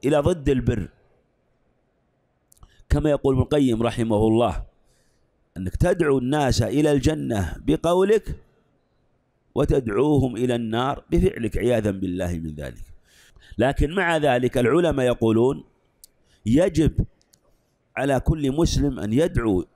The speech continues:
حتى ولو كان واقع في الحرام، الواقع في الحرام يجب عليه يدعو.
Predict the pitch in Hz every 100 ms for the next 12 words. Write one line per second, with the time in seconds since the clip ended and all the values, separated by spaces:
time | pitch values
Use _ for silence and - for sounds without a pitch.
0 | _ _ _ _ _ _ - - 202 -
1 | 202 196 175 165 180 170 175 143 110 107
2 | 120 107 73 - _ _ _ _ _ _
3 | _ 104 131 156 175 127 135 - 131 156
4 | 151 185 147 107 123 110 85 73 -